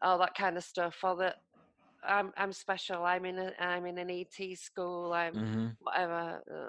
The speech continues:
Speaker 1: Uh,
Speaker 2: But knowing, Sasha, Paula, that you guys have introduced to what I would call a secret school, even if you feel that it's tortured you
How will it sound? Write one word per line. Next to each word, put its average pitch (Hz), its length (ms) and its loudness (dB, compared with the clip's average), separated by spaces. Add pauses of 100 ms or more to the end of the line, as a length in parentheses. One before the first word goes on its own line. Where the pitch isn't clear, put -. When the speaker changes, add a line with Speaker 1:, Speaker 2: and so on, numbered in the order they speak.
(680)
Speaker 1:
Uh, 175 60 -10
Speaker 2:
But 147 140 0
knowing, 160 400 2
Sasha, 131 500 -2
Paula, 123 360 -2
that 113 160 -2
you 127 140 -2
guys 110 360 0
have 110 180 -4
introduced 110 680 -2
to 98 120 -2
what 101 160 0
I 101 120 0
would 101 160 -4
call 101 440 -2 (300)
a 151 80 -8
secret - 420 -6
school, 82 520 -4
even 110 280 -2
if 104 180 -4
you 101 100 -6
feel 98 520 -2 (440)
that 87 180 -4
it's 87 200 -6
tortured 95 520 -4
you 85 220 -4